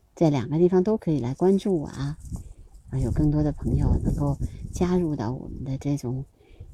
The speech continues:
嗯，保护鸟类的这个活动中来，让我们有更多的人能够，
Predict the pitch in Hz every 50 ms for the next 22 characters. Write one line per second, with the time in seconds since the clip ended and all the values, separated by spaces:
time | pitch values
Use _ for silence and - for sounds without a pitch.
0 | - - - 139 135 131 127 123 123 120 117 113 104 - - _ _ _ _ _
1 | _ - - _ _ _ _ - - _ _ _ _ - - - _ - - _
2 | _ - - - _ - - - _ _ _ - _ _ _ _ - - - _
3 | - - 139 113 135 - 175 170 151 135 120 120 - - 156 143 110 120 127 165
4 | 156 - 147 - - - - - 180 170 165 160 165 165 160 165 170 165 160 -
5 | - 107 135 175 - _ _ _ _ _ - - - - _ _ _ _ _ -
6 | 151 147 139 147 156 151 135 - - 180 170 165 156 156 160 151 131 139 143 85
7 | 76 95 110 107 107 113 101 90 131 131 127 113